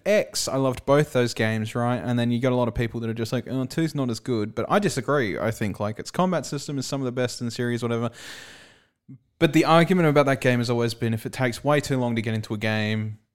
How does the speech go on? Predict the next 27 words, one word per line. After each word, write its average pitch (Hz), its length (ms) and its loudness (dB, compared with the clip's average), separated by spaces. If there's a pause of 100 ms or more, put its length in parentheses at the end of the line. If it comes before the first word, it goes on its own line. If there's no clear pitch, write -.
(280)
and 110 300 0
see 117 560 2
exactly 120 440 2
what 110 160 0
makes 113 200 -4
it 107 80 -10
good, 107 220 -6
then 113 140 -2
why 117 80 0
the 107 80 -2
fuck 110 180 -6
are - 60 -18
you 117 80 -6
bothering? 104 420 -4
And 139 240 2
you 131 80 4
know 139 120 6
what? 147 240 6
I 131 120 0
can't 180 320 2
even 175 180 4
disagree, 123 840 -2
but 135 220 -2
at 131 80 -2
the 131 60 -2
same 127 280 2
time, 120 640 0